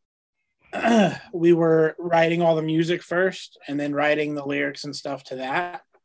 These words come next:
And then we did that for a couple of years, and we realized that people thought we were, like, a metal band, which still doesn't make a whole lot of sense to me, but,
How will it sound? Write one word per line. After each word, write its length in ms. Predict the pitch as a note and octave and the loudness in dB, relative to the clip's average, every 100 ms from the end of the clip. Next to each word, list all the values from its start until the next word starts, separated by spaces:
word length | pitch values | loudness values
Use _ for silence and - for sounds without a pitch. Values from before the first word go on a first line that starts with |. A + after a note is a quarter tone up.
| _ _ _ _ _ _ _ - | _ _ _ _ _ _ _ -8
And 200 | D3+ D#3 | -6 -2
then 600 | D#3 D#3 D3+ D3+ E3 _ - | 0 0 -2 -4 -8 _ -12
we 120 | D3+ | -10
did 380 | D3 E3 D#3+ D#3 | -8 -4 -4 -2
that 200 | D#3+ C#3+ | -4 -2
for 100 | E3+ | -4
a 60 | |
couple 260 | D#3 D#3 D#3 | -2 -4 -4
of 60 | D3+ | -4
years, 640 | D3 D3 D3 C#3+ C#3 - _ _ _ _ _ - | -4 -2 -2 -4 -8 -14 _ _ _ _ _ -10
and 520 | D3+ D3 D3 C#3+ C#3+ _ - | -6 -6 -6 -8 -12 _ -8
we 140 | D#3+ | -6
realized 840 | D#3 D#3 D#3 D#3 D3 D3 C#3 C3 C#3 | -4 -2 0 0 0 -2 -4 -10 -12
that 120 | C3+ | -12
people 380 | - D3 D3+ C#3 | -10 -8 -6 -4
thought 320 | - C#3+ C#3 | -4 -6 -6
we 80 | C#3+ | -6
were, 100 | C#3 | -2
like, 220 | C#3 C3+ | -2 -4
a 40 | |
metal 340 | C3 C3+ C3+ D3 | -6 -4 -4 -4
band, 420 | D#3 F3 G3 G3 _ _ _ _ _ _ _ _ - - - - | -2 -2 -4 -6 _ _ _ _ _ _ _ _ -20 -18 -16 -12
which 140 | D#3 D3 | -10 -10
still 240 | - F3+ | 0 4
doesn't 180 | F3 D#3+ | 4 0
make 160 | E3 | -6
a 60 | F3 | -6
whole 160 | D3+ D3 | -2 0
lot 160 | C#3+ | -2
of 40 | C#3 | -4
sense 280 | C3+ C3 | -10 -10
to 80 | - | -8
me, 160 | F#3+ A#3 | -4 0
but, 260 | F#3 D3+ | 0 0